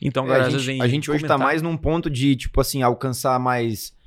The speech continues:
Speaker 2: reconhecimento, marca,
Speaker 1: Isso.
Speaker 2: branding.
Speaker 1: É
Speaker 2: É,
Speaker 1: diferente.
Speaker 2: porque a gente já tornou ele um perfil comercial, né?
Speaker 1: Sim,
Speaker 2: Ele, ele
Speaker 1: sim.
Speaker 2: já vende por si só,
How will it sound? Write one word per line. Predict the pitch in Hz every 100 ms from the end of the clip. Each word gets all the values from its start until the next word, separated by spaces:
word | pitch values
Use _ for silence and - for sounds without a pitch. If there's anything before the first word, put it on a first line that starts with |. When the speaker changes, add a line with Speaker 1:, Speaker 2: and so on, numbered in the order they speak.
| - -
Speaker 2:
reconhecimento, | 127 147 147 135 131 165 135 120
marca, | 131 151 135 120
Speaker 1:
Isso. | 143 165
Speaker 2:
branding. | 151 165 160 127 135 123 _ - - _ _
Speaker 1:
É | 120
Speaker 2:
É, | 123
Speaker 1:
diferente. | 180 175 160 170
Speaker 2:
porque | 143
a | 143
gente | 156
já | 160
tornou | 160 196 196 170 185 190
ele | 175 190
um | 196
perfil | 190 185 - 175
comercial, | 175 175 170 - 120 87 -
né? | 107
Speaker 1:
Sim, | 104 117
Speaker 2:
Ele, | 107 110
ele | 113
Speaker 1:
sim. |
Speaker 2:
já | 110 151
vende | 143 160 202
por | 175 180
si | 160 156
só, | - 143 175